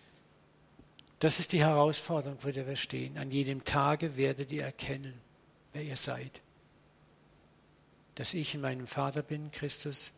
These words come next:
der Vater in mir und ich in euch", dass wir miteinander verbunden sind, ineinander wohnen. Wenn ihr mögt, könnt ihr jetzt mal euch zurück entspannen,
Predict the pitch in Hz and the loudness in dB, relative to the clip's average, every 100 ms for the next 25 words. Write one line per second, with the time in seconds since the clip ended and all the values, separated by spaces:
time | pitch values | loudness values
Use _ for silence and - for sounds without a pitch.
0 | _ _ - - - 123 143 131 139 131 | _ _ -20 -14 -6 -2 0 0 -2 -8
1 | 123 135 151 147 - _ _ - - 123 | -6 -4 -4 -6 -16 _ _ -20 -14 -8
2 | 131 147 139 123 127 - - - 135 123 | -6 -6 -6 -8 -6 -8 -6 -6 -4 -4
3 | 139 147 147 139 131 131 131 - 135 135 | -4 -2 -4 -4 -6 -6 -8 -8 -10 -10
4 | 123 123 - 120 185 143 139 127 127 127 | -10 -8 -8 -6 -6 -4 -4 -4 -6 -8
5 | 117 113 120 113 - - - - _ - | -8 -10 -12 -18 -20 -20 -20 -20 _ -20
6 | - - - - - - - - - - | -20 -20 -20 -20 -20 -20 -20 -20 -20 -20
7 | - _ _ _ - 151 147 165 175 165 | -20 _ _ _ -6 -2 8 8 8 4
8 | 156 151 - 151 147 131 - - - - | 0 0 -2 -4 -4 -4 -6 -6 -8 -6
9 | 120 131 156 - - 135 135 139 | -6 -10 -8 -8 -6 -4 -6 -10